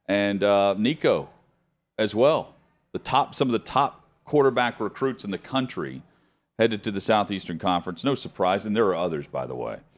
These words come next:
Um, and you've got Raiola, who said that it was Chandler LeCroy, who was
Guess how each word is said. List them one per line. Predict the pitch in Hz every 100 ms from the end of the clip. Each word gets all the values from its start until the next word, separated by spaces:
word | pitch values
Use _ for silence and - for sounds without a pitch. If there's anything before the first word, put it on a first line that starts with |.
| _ _ -
Um, | 101 98 92 90 82 120
and | 113 113 104 90 - - _ -
you've | 104
got | 131 117
Raiola, | 113 131 160 110
who | 113
said | - 117 107
that | 104
it | 104
was | 95 - _
Chandler | - 135 143 127
LeCroy, | 110 123 147 117 - _ _ _ _ _ _ 113
who | 117 117 117
was | 107 104 95